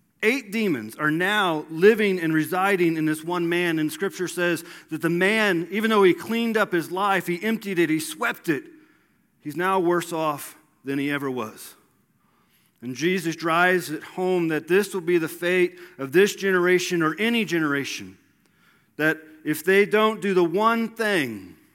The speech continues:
that this possessed man didn't do, they'll be worse off than the beginning. And what's that one thing?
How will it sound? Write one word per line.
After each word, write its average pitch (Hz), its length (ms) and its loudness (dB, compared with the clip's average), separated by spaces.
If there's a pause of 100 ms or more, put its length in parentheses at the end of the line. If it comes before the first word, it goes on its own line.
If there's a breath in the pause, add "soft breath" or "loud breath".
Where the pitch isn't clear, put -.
(640 soft breath)
that 160 140 -6
this 185 160 2
possessed 185 520 -2
man 190 260 0
didn't 190 380 0
do, 139 480 0 (760 soft breath)
they'll 147 120 -4
be 143 120 -4
worse 139 320 -6
off 123 240 -8
than 113 140 -10
the 110 60 -10
beginning. 98 360 -14 (600)
And 117 100 -16
what's 160 220 -6
that 151 200 -6
one 139 220 -8
thing? 123 400 -16